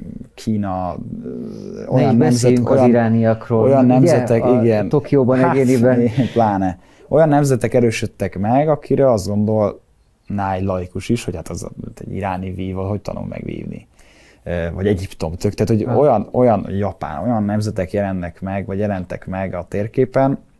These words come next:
Speaker 1: akik, ö, simán nyerhetnek. Tehát, hogy csapatban, ö, is, és, ö,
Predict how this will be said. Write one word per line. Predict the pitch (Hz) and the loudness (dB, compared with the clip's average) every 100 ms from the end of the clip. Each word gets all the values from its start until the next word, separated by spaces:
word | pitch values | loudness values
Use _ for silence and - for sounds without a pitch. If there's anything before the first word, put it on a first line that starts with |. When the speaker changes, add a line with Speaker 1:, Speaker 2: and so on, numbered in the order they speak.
| - | -12
Speaker 1:
akik, | 113 - 104 - | -12 -8 -8 -2
ö, | 110 110 | 0 0
simán | - 117 87 | 0 -2 -2
nyerhetnek. | 90 87 87 - 50 - _ _ _ _ | -6 -6 -8 -8 -12 -12 _ _ _ _
Tehát, | 95 | -10
hogy | 104 95 | -8 -8
csapatban, | - 113 101 92 98 101 - | -6 -4 -2 -2 -4 -4 -6
ö, | - 98 98 | -8 -8 -6
is, | 104 - - - - - | -8 -10 -18 -20 -20 -10
és, | 98 - | -8 -2
ö, | 107 107 107 107 | 2 4 4 4